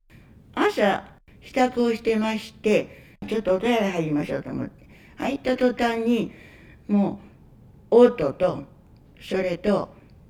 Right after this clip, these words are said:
あと、大量の下血ですよね。滝のように流れたんですよね。動けなくなる。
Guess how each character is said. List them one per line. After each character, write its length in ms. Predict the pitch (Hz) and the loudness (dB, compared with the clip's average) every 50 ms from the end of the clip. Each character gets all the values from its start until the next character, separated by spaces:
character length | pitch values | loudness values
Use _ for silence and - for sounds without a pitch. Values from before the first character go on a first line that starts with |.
| - - - | -20 -16 -10
あ 180 | - 180 180 | -8 -8 -8
と、 280 | 175 - 156 143 - - - - - - - - | -6 -6 -6 -6 -8 -10 -14 -20 -20 -20 -20 -10
大 260 | - 196 226 262 277 254 | -4 0 4 4 6 6
量 180 | 254 247 233 | 6 4 4
の 140 | 226 220 196 | 2 0 -2
下 140 | 170 202 196 | 0 0 2
血 280 | 202 247 240 - 233 | 4 2 2 2 0
で 140 | 214 247 214 | -2 -2 -2
す 160 | 202 - 160 | -2 -4 -8
よ 100 | - 82 | -10 -8
ね。 200 | - - 160 - - - - - - - - - - - | -8 -8 -10 -10 -14 -20 -20 -20 -20 -20 -20 -20 -18 -10
滝 300 | - 202 208 208 - 330 | -4 -2 -2 0 4 6
の 100 | 330 320 | 6 8
よ 140 | 320 320 311 | 8 8 8
う 40 | 285 | 6
に 100 | 233 185 | 4 4
流 200 | 170 165 165 160 | 2 0 -2 -2
れ 100 | 151 139 | -4 -6
た 120 | - - | -8 -10
ん 60 | 151 156 | -12 -12
で 60 | - | -14
す 140 | - - - | -14 -14 -12
よ 60 | - | -12
ね。 160 | 160 170 - - - - - - - - - - - - - - - - - - - - - - | -12 -12 -14 -16 -20 -20 -20 -20 -20 -20 -20 -20 -20 -20 -20 -20 -20 -20 -20 -20 -20 -10 0 4
動 160 | 262 302 311 | 4 4 6
け 100 | 330 302 | 6 4
な 100 | 254 226 | 2 2
く 80 | 185 185 | 0 -2
な 120 | 175 - | -4 -4
る。 60 | - | -6